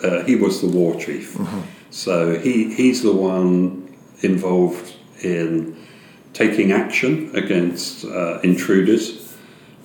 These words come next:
Speaker 1: uh, such as the English of, of Roanoke, uh, or, um, looking at f-, kind of what we'd call foreign diplomacy.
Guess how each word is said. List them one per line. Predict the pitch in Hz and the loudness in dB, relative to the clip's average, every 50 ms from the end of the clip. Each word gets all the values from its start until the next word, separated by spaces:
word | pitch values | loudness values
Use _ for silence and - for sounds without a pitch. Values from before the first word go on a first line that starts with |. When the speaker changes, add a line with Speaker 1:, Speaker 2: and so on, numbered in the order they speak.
| - | -10
Speaker 1:
uh, | - 110 | -8 -6
such | - - 104 90 - - | -2 0 0 0 0 0
as | 92 - - | -2 -2 0
the | 90 | 0
English | 82 82 82 87 95 95 - - | 2 2 0 0 -2 -6 -4 -4
of, | 85 76 78 78 80 - | -4 -4 -6 -8 -8 -6
of | 85 82 - - - - | -6 -6 -6 -8 -8 -4
Roanoke, | 82 80 80 80 80 80 82 95 107 - - - - - - - - - - - - - | -2 -2 0 0 -2 -2 -2 -4 -4 -6 -12 -16 -20 -20 -20 -20 -20 -20 -20 -16 -10 -8
uh, | 101 92 87 90 - - - | -6 -4 -4 -4 -6 -4 2
or, | - 139 143 113 90 85 92 98 - - - - - 92 | 4 6 6 6 6 4 2 2 -2 -4 -10 -8 -6 -4
um, | 92 92 90 87 87 87 87 85 - - - - - - - - - - - - | -2 0 0 0 2 2 0 0 -2 -8 -14 -16 -16 -16 -18 -18 -20 -20 -14 -10
looking | - 123 117 110 104 101 101 - 101 90 | -6 -2 0 0 0 0 0 0 2 2
at | 90 - | 0 0
f-, | - - - - - - - - | -2 -10 -14 -18 -20 -20 -20 -16
kind | - - 92 85 | -10 -6 -6 -4
of | 78 | -2
what | 101 95 85 | -2 -2 -2
we'd | 87 87 87 - - | 0 -2 -2 -2 -4
call | - 87 80 73 | -4 -4 -4 -4
foreign | - - 92 87 82 78 78 76 | -6 -6 -6 -4 -4 -4 -4 -6
diplomacy. | 73 67 - - 85 78 76 78 73 - - - - | -8 -10 -8 -8 -6 -6 -6 -6 -8 -10 -12 -12 -14